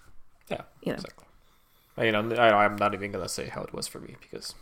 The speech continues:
Speaker 1: it's not even a comparison. You know?
Speaker 2: <laughs>
Speaker 1: Uh, all right. Okay. So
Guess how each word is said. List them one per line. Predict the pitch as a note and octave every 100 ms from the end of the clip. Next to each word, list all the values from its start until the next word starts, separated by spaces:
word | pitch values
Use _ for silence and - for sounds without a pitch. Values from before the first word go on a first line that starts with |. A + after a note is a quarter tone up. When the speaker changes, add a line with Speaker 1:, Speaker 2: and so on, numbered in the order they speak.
| - - - -
Speaker 1:
it's | - - A#2+
not | A#2
even | A2+ G#2+
a | -
comparison. | - A#2+ A2 - - -
You |
know? | - - C4 A3 -
Speaker 2:
<laughs> | - - - - - - -
Speaker 1:
Uh, | B2+ B2+ B2+ B2+ B2+ B2 A#2+ - _ _
all | F#3
right. | A3 A#2+ - -
Okay. | D#3+ E3+ A2
So | - - D3+ C#3 C3+ C3+ C3 C3+